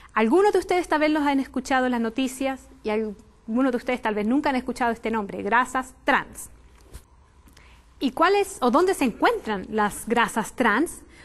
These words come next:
Bueno, las grasas trans se encuentran en los aceites vegetales hidrogenados. ¿Qué es esto de aceites vegetales hidrogenados? Bueno, los aceites vegetales son generalmente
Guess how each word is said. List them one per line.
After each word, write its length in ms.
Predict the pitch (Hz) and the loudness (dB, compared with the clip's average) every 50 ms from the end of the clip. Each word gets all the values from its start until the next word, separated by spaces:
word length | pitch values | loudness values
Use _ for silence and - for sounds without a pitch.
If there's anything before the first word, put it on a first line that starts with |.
| - - | -10 -4
Bueno, 320 | - 294 330 359 370 359 - | 0 2 2 2 2 0 -2
las 160 | 262 247 226 | -2 -2 0
grasas 460 | 233 302 359 415 - 480 453 - - | 2 2 0 2 0 -2 -4 -4 -4
trans 320 | - 311 254 247 262 - - | -2 0 0 0 0 -2 -4
se 140 | - 277 269 | -4 -2 -2
encuentran 680 | 254 262 277 277 240 208 214 214 - 240 247 247 - - | -2 0 0 0 0 0 -2 -4 -2 -2 -2 -2 -2 -2
en 100 | 240 240 | 0 2
los 180 | 233 226 - - | 2 0 0 -2
aceites 680 | 240 - - - - 262 262 262 262 - 294 294 294 - - | -6 -6 -4 -2 0 2 2 0 0 -2 -2 -2 -4 -4 -8
vegetales 840 | 254 226 269 247 - 302 294 - - 220 190 185 196 202 226 - - - - - - - | -6 -4 -4 -2 -2 -2 -4 0 0 0 2 2 2 0 -2 -4 -6 -12 -20 -20 -8 -2
hidrogenados. 1300 | 277 285 294 294 302 277 269 269 269 262 254 - - - 277 269 262 277 262 208 175 165 165 - - - - - | 0 2 4 4 2 2 0 2 2 2 0 -2 -4 -2 -2 0 2 2 2 0 0 -4 -8 -10 -14 -16 -8 -4
¿Qué 80 | - | -4
es 100 | 311 - | 0 2
esto 300 | 349 330 - - - 277 | 0 0 0 0 -2 0
de 80 | 254 226 | 0 0
aceites 440 | 202 - - 247 254 247 - 240 208 | -2 -2 -2 -2 -2 -2 -2 -4 -4
vegetales 600 | 220 208 - 214 202 220 214 220 214 214 - - - - | -4 -6 -6 -4 -2 0 0 0 -2 -4 -6 -10 -8 -4
hidrogenados? 960 | 254 254 254 254 233 226 233 220 - - 247 254 247 202 180 - - - - - - - - - - - - - - - - - | 0 0 2 2 0 0 -2 -4 -2 -2 0 2 2 2 0 -2 -6 -12 -14 -20 -20 -20 -20 -20 -20 -20 -20 -20 -20 -20 -14 -4
Bueno, 300 | - 254 294 233 190 - - - - - - - - - - - - | 0 2 2 2 0 -2 -8 -16 -20 -20 -20 -20 -20 -20 -20 -6 0
los 160 | 262 254 240 | 2 2 4
aceites 720 | 262 240 - - 330 339 349 339 - - 381 381 370 - - - - - - - - - _ _ - | 2 2 0 2 2 2 2 0 0 0 0 0 0 -2 -8 -18 -20 -20 -20 -20 -20 -20 _ _ -2
vegetales 760 | 240 247 233 233 269 254 254 294 262 214 196 208 233 254 247 | 0 0 0 2 0 0 2 2 2 2 2 0 0 -2 0
son 360 | - 254 247 262 269 240 - - - - | 0 2 2 2 0 -2 -4 -10 -14 -8
generalmente 1080 | - 240 226 220 233 240 254 254 254 247 247 247 - - 262 247 240 240 233 - - - | -4 -2 0 2 2 4 4 2 2 2 0 -2 -2 0 2 2 4 2 0 -2 -4 -10